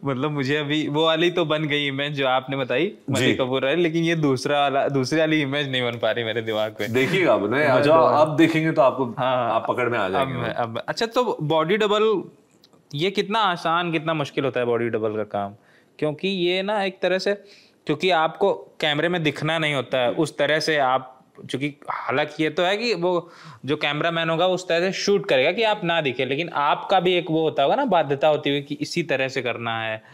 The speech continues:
Speaker 2: वो सबसे ज़्यादा मुश्किल होता है, because, because जो एक्टर है वो आपको सेम कॉपी करना है
Speaker 1: हम्म।
Speaker 2: जो उन्होंने किया। अब आप अलग नहीं कर सकते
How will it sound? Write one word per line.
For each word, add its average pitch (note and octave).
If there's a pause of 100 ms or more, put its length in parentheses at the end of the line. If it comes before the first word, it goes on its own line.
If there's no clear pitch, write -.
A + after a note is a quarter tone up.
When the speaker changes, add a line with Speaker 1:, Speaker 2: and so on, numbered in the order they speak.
(460)
Speaker 2:
वो A#2+
सबसे C#3+
ज़्यादा A2
मुश्किल F2+
होता D2+
है, D2 (560)
because, B2+
because D3
जो C#3 (160)
एक्टर C3
है A#2
वो D3+
आपको D3 (840)
सेम D#3
कॉपी C#3
करना F#2+
है - (220)
Speaker 1:
हम्म। A2+ (500)
Speaker 2:
जो A2+
उन्होंने G#2+
किया। G2
अब A2
आप C3
अलग C3
नहीं C3+
कर B2
सकते -